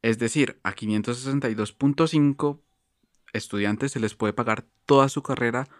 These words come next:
con el precio de un día de guerra en el dos mil dieciséis. Y ojo, estamos haciendo este ejercicio en la universidad más cara de Colombia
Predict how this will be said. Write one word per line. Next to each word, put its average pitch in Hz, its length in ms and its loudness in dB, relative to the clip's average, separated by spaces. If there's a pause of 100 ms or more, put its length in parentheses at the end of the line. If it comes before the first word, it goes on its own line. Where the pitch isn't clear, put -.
(180)
con 117 300 2
el 113 140 -4
precio 110 340 -2
de 113 280 -4
un 147 280 6
día 131 260 2
de 113 140 -2
guerra 104 380 -4 (100)
en 104 140 0
el 101 120 -4
dos 101 200 -6
mil 101 100 -6
dieciséis. 127 540 -8 (800)
Y 107 160 -2
ojo, 110 360 -2 (120)
estamos 107 340 -6
haciendo 110 540 -6
este 120 260 -6
ejercicio 127 600 -6
en 120 100 -12
la 113 80 -6
universidad 107 480 -8 (120)
más 117 360 -2
cara 123 180 -6
de 123 60 -10
Colombia 101 460 -10